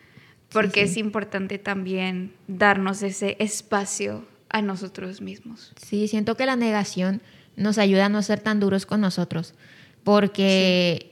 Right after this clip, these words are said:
Speaker 2: a veces es de que o blanco o negro o sí o no, cuando creo que la negación nos permite ver todos estos matices de grises que existen entre el blanco y el negro,
Speaker 1: Sí.
Speaker 2: y que nos permiten considerar de que, bueno, pasó esto por esto, o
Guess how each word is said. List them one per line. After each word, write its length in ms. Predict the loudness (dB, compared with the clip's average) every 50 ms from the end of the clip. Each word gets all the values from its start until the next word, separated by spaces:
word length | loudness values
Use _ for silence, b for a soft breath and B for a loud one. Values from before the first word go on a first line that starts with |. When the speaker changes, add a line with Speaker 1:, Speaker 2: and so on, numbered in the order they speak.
| _
Speaker 2:
a 80 | 0 2
veces 320 | 4 4 2 4 2 4
es 120 | 4 2 2
de 80 | 0
que 100 | 0 2
o 120 | 2 2 4
blanco 480 | 4 4 4 4 2 0 0 0 0 2
o 120 | 2 2
negro 420 | 2 4 4 2 4 4 2 2 2
o 100 | -2 -4
sí 260 | -4 -4 -4 -2 0
o 80 | 0 0
no, 240 | 0 0 0 -2 -6 b b b b b b b b b b b b _
cuando 440 | _ 4 4 6 6 6 6 6 4
creo 160 | 4 2 2
que 80 | 4 4
la 80 | 4
negación 400 | 4 4 4 4 2 2 0 0
nos 120 | 0 0 0
permite 360 | 0 2 2 2 4 4 4
ver 140 | 4 4 4
todos 180 | 2 0 0 0
estos 240 | -2 -2 -2 0 2
matices 800 | 2 0 0 0 -2 -4 -2 -2 -2 -2 -2 -4 -8 -14 -16 -6
de 120 | -6 -4 -2
grises 460 | 0 -2 -2 -2 -2 -2 -4 -2 -2
que 80 | -4 -6
existen 420 | -6 -4 -6 -6 -4 -2 -2 0
entre 240 | 0 0 0 0 -2
el 80 | -2
blanco 300 | 0 -2 -2 -2 -2 -4 -2
y 80 | -2
el 140 | 0 0 0
negro, 340 | 0 0 0 -2 -4 -6 -10 b b b b b b b
Speaker 1:
Sí. 140 | -18 -12 -2
Speaker 2:
y 80 | -2 2
que 80 | 4 4
nos 140 | 2 2 2
permiten 420 | 2 2 2 2 2 0 -2 -2
considerar 460 | 0 -2 0 2 2 2 2 2 0
de 100 | 0 -4
que, 120 | -2 -2 -2
bueno, 420 | 0 0 2 2 0 0 -2 -6 -10 _ _ _ -8 _
pasó 220 | -4 -2 0 2
esto 240 | 0 0 0 -4 -2
por 140 | 0 0 0
esto, 460 | 0 0 -2 -4 -2 -2 -2 -2 -4 -2
o 580 | 0 0 2 2 2 0 0 -2 -2 -4 -8